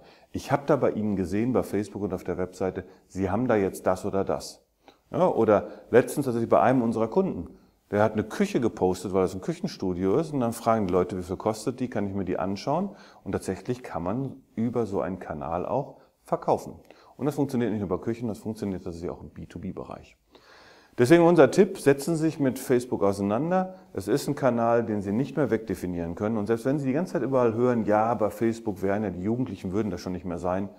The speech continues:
stimmt alles nicht. Der Kanal ist ein hochinteressantes Medium und auch für Sie zu verwenden. Schauen Sie auf unserer Webseite mal um, nehmen Sie sich mit uns Kontakt auf. Mein Name ist Michael Bernecker. Unser Team würde Ihnen gerne weiterhelfen.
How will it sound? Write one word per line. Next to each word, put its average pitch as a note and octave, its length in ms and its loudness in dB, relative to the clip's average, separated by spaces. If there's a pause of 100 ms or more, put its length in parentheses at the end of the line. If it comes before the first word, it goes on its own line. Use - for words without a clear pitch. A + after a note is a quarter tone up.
(260)
stimmt - 520 -8
alles C2 240 -12
nicht. - 240 -18 (400)
Der F2 100 -2
Kanal G#2 600 2
ist G2 200 -8
ein E2+ 240 -10
hochinteressantes F#2 880 -6
Medium G2+ 540 -4 (320)
und F#2+ 140 -6
auch D#2+ 120 -4
für - 140 -8
Sie F2+ 160 -8
zu - 160 -12
verwenden. E2 580 -10 (760)
Schauen C#3+ 200 6
Sie E3 80 6
auf D3 80 6
unserer B2 220 6
Webseite C3+ 380 4
mal A#2+ 160 4
um, A#2+ 180 2
nehmen A#2+ 180 2
Sie A#2 140 -2
sich G#2+ 80 -2
mit G#2 180 -2
uns G2 200 -4
Kontakt G#2+ 400 -4
auf. A#2 260 0
Mein G#2 160 0
Name G2+ 160 0
ist F#2+ 120 -6
Michael F2+ 360 -2
Bernecker. A2 640 -2 (420)
Unser A#2 240 4
Team G#2+ 240 0
würde F#2 180 0
Ihnen F2+ 200 -4
gerne E2+ 260 -2
weiterhelfen. F#2+ 800 0